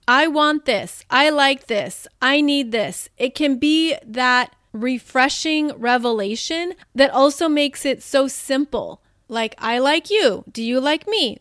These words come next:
Great, let's do this." Or, "I'm hungry. I need to eat now. My blood sugar's dropping." And pretty soon, you're gonna be hangry. So it's very clear energy. Sometimes it's too direct. Sometimes that Aries energy can be very abrupt.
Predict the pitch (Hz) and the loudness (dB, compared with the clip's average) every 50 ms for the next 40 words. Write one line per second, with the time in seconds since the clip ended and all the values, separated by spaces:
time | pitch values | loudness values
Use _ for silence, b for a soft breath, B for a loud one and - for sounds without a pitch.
0 | 220 - - 302 370 370 269 208 - - - 226 240 240 - - 339 339 294 226 | -14 -10 -2 2 4 4 4 4 2 -2 -2 -4 -4 -2 -2 0 0 2 2 2
1 | 185 - - - - - - _ _ _ _ _ - 226 226 226 226 220 - 226 | 0 -2 -4 -12 -16 -20 -20 _ _ _ _ _ -4 -4 -2 -2 -4 -6 -4 -4
2 | 233 247 262 262 277 370 392 403 302 240 214 196 - - - 220 220 214 202 220 | -2 -2 -2 -2 -2 -2 -2 0 -2 -2 -2 -4 -6 -8 -6 -4 -4 -4 -4 -4
3 | 208 254 208 294 311 294 262 349 359 370 339 262 202 180 180 190 - 214 220 220 | -4 -4 -2 -2 -2 -2 -2 -2 -2 0 0 0 -2 -4 -6 -10 -10 -8 -6 -6
4 | 214 196 208 202 208 - - 269 262 254 285 294 269 - 320 320 349 370 - 262 | -4 -4 -4 -4 -2 -2 -2 -4 -2 -2 -2 -4 -2 -2 0 0 0 0 -2 -4
5 | 208 185 190 202 - _ _ _ _ _ - 240 240 214 262 247 254 269 302 - | -4 -4 -8 -14 -18 _ _ _ _ _ -6 -6 -2 0 0 2 2 0 0 0
6 | - 311 302 302 311 320 330 330 381 b b b b b 269 262 247 277 277 302 | 0 2 2 4 4 2 0 0 -4 b b b b b -2 0 2 2 2 2
7 | 277 330 339 349 330 381 381 403 415 415 302 247 220 202 - - _ - - 339 | 0 0 0 0 2 2 2 4 4 4 2 2 2 0 -4 -10 _ -8 -4 -2
8 | 320 311 320 285 302 262 285 320 339 359 381 359 - - - - 381 349 320 330 | -2 0 -2 -4 -4 -4 -2 0 0 0 0 -2 -6 -10 -8 -6 -4 -2 -2 -2
9 | 320 - - 349 415 440 427 415 339 269 233 202 - - - _ _ _ - 226 | -2 -2 -2 -2 -2 -2 -2 -4 -4 -4 -6 -6 -6 -8 -12 _ _ _ -10 -4
10 | - 269 262 269 269 294 294 294 311 311 311 - - 302 294 285 - - - 370 | -2 0 0 0 0 0 0 0 0 0 -2 -4 -4 -6 -6 -6 -6 -4 0 2
11 | 392 427 427 349 269 220 185 - - - b b b b b b - - 269 269 | 2 4 4 2 2 0 0 -2 -4 -10 b b b b b b -4 0 0 2
12 | 277 294 285 311 311 302 294 294 302 285 240 247 262 277 277 277 - - 254 262 | 2 2 2 2 2 2 2 2 0 -2 -4 0 2 2 4 2 2 2 2 2
13 | 285 294 320 339 285 285 285 294 311 320 285 294 311 302 302 320 311 - - 269 | 4 4 2 0 0 0 -2 -2 -2 -2 -2 -2 -2 -2 -2 -2 -4 -6 -6 -6
14 | 262 254 254 254 247 220 240 233 233 240 262 262 262 240 277 359 453 311 208 - | -4 -4 -4 -4 -2 -2 0 0 0 0 -2 -2 -4 -4 -2 0 0 0 0 -2
15 | - - - | -6 -16 -20